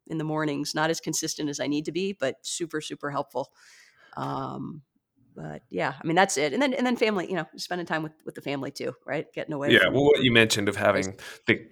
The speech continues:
Speaker 2: the kids be that source of grounding, right? We, I have a tendency to think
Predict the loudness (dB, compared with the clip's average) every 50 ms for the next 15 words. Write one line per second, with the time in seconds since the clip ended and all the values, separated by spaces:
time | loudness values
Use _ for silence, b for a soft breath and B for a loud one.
0 | -4 -2 -2 -2 0 2 4 4 4 4 4 0 -2 0 0 2 4 4 4 2
1 | 2 -2 -4 -2 0 0 2 2 0 -2 -2 -2 0 2 2 2 2 0 -2 -4
2 | -2 -2 -2 0 0 -2 -4 -6 -8 B B B B B B 6 8 10 10 8
3 | 8 6 4 2 2 0 0 0 -2 -2 -2 0 0 0 -2 -2 -2 -2 -2 -2
4 | -2 -4